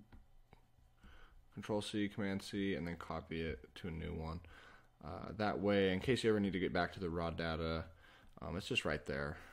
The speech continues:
So just copy it into a new sheet. Um, I called mine working data.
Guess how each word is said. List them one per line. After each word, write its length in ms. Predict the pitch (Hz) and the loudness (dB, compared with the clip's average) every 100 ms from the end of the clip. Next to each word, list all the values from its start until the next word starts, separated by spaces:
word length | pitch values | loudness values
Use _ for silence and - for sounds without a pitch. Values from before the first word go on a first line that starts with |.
| - - | -20 -20
So 180 | - 107 | -10 -8
just 140 | 95 | -4
copy 220 | - 143 143 | 0 2 2
it 40 | |
into 140 | 123 | 0
a 40 | 117 | 2
new 140 | 117 | 0
sheet. 400 | 113 - 113 110 - - - - - - | 0 0 0 0 -6 -20 -20 -20 -20 -10
Um, 140 | 73 82 | -6 -4
I 60 | |
called 220 | 82 95 | -2 -2
mine 220 | 90 85 82 | 0 -2 0
working 320 | 80 80 78 | -2 -2 -4
data. 460 | 80 80 82 82 | -2 -2 -2 -2